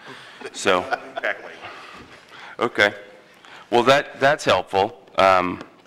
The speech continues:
Speaker 2: Anything
Speaker 1: so there's
Speaker 2: else
Speaker 1: a
Speaker 2: I can tell you?
Speaker 1: consortium of banks that are getting into your eight million, so you're effectively gonna try to get somewhere between fourteen and fifteen to leverage in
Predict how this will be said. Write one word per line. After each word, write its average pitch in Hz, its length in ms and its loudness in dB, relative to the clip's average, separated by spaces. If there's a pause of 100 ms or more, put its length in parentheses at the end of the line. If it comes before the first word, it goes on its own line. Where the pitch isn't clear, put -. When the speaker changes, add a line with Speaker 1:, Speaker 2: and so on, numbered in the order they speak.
(320)
Speaker 2:
Anything 98 120 -18
Speaker 1:
so 104 100 -4
there's 101 120 0
Speaker 2:
else 98 40 -8
Speaker 1:
a 98 40 -6
Speaker 2:
I - 40 -6
can 117 100 -2
tell 139 160 2
you? 147 80 2
Speaker 1:
consortium 135 180 -2
of 101 100 -2
banks 107 280 2
that 98 100 -8
are 95 60 -6
getting 98 260 -4
into 87 100 -10
your 87 140 -2
eight 95 180 2
million, 90 360 -2
so - 120 -8
you're 98 140 2
effectively 107 480 -2
gonna 95 180 -6
try 95 220 2
to 90 80 0
get 87 180 -4
somewhere 90 280 0
between 85 260 0
fourteen 85 480 -2
and 82 100 -4
fifteen 82 440 -4
to 82 100 -8
leverage 80 400 -2
in 80 260 -6